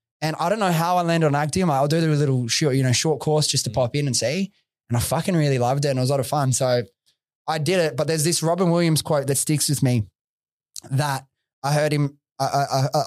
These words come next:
Speaker 1: I heard him say in an interview, and it's like, and this was probably in the last year or two when I was still kind of, you know, semi doing acting, and it's like, and I didn't really get what it meant until now with,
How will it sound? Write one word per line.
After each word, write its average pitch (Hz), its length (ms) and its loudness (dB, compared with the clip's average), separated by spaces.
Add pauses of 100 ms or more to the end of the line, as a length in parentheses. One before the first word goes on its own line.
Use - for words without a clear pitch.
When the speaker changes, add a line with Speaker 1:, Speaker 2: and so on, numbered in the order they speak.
Speaker 1:
I 135 40 2
heard 147 200 4
him 139 100 2
say 135 400 0 (120)
in 139 100 0
an 139 80 0
interview, 143 380 0
and 135 80 2
it's - 160 -2
like, 131 360 -2 (520)
and 165 80 2
this 190 120 2
was 262 140 -2
probably 190 720 0
in 160 140 0
the 147 100 0
last 151 500 -2
year 156 220 2
or 156 80 2
two 160 380 2
when 151 100 2
I 143 120 2
was 143 140 2
still 156 240 0
kind 147 360 0
of, 135 160 -2
you 139 120 2
know, 131 120 2
semi 143 380 2
doing 139 340 0
acting, 139 280 0
and 131 80 2
it's 123 140 -2
like, 131 300 0 (320)
and 147 80 0
I 151 40 2
didn't 190 140 0
really 202 160 0
get 160 220 0
what 156 100 2
it 147 100 -2
meant 143 320 0
until 147 320 0
now 131 320 2
with, 139 200 -2